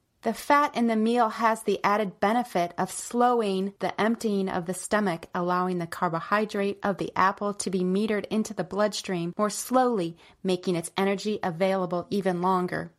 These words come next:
Check out the list of sample meals and protein shake recipes that I periodically post on my blog.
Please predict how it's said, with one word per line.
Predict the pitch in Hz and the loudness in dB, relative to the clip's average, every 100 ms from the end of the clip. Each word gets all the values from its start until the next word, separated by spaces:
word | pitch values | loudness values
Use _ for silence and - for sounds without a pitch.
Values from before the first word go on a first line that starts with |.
| _ _ _ _ _ _ _ - | _ _ _ _ _ _ _ -8
Check | - 285 | -4 2
out | 302 285 | 4 4
the | 285 | 2
list | 220 226 233 | 0 0 0
of | 220 - | -4 -2
sample | - 202 202 202 | -2 0 0 0
meals | 190 202 220 214 214 | 2 2 2 0 -2
and | - 185 | -2 -4
protein | - 247 254 233 202 | 0 0 0 -2 -2
shake | - 202 196 | 0 -2 -2
recipes | 190 190 - 220 - 196 190 | 0 0 0 -6 -2 -2 -2
that | - 180 | 0 0
I | 170 | 0
periodically | - 226 208 196 202 208 - 196 | -4 -2 2 2 2 0 -4 -4
post | - 247 220 - - | -4 0 0 0 -4
on | 185 | -2
my | 180 170 | -2 0
blog. | 196 190 160 | 2 4 2